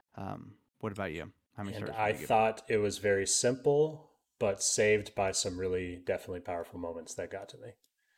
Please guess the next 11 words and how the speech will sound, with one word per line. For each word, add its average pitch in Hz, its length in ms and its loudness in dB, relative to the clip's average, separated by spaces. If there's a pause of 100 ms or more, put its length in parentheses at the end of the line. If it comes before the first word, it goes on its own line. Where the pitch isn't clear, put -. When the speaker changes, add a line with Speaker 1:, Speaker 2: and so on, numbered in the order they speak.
(880)
Speaker 1:
So 92 280 -6
stars, 117 640 -6 (100)
three? 135 300 -4 (240)
Speaker 2:
Oh, 117 100 6
Speaker 1:
One? 98 80 4
Speaker 2:
stars, 113 520 4 (240)
three, 123 720 4 (1300)
three. 95 240 0 (1400)
Speaker 1:
Okay. - 80 -20 (760)
So, 127 340 0
um, 123 480 0